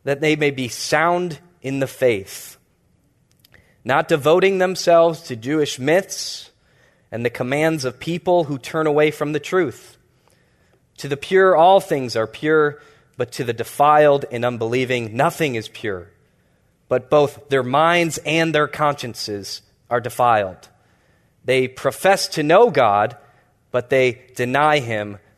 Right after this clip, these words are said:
by their works. They are detestable, disobedient, unfit for any good work." This is God's word. Amen.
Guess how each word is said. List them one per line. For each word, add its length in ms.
by 200
their 180
works. 720
They 180
are 220
detestable, 880
disobedient, 960
unfit 760
for 200
any 460
good 240
work." 380
This 160
is 120
God's 300
word. 380
Amen. 500